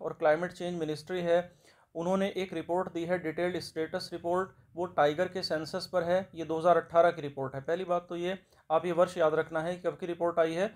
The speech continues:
दो हज़ार अठारह की आई है। और <clears throat> जो टेक्निक इस्तेमाल की गई है टाइगर के सेंसस के लिए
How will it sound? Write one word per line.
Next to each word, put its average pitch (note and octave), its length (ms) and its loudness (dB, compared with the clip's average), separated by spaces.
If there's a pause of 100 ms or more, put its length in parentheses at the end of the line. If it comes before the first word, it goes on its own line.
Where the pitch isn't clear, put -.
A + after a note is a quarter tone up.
(220)
दो D#3 100 -2
हज़ार E3 180 8
अठारह D#3+ 300 2
की C#3+ 140 -4
आई C3+ 160 -4
है। B2 220 -8 (960)
और G#3 380 8
<clears throat> G3+ 360 0
जो G3 160 4
टेक्निक G3 380 0
इस्तेमाल F#3 380 0
की F#3 220 -8
गई F#3+ 180 0
है F#3 160 2
टाइगर E3 360 6
के F3+ 200 -4
सेंसस E3+ 440 -2
के F3+ 100 -6
लिए F3 360 -2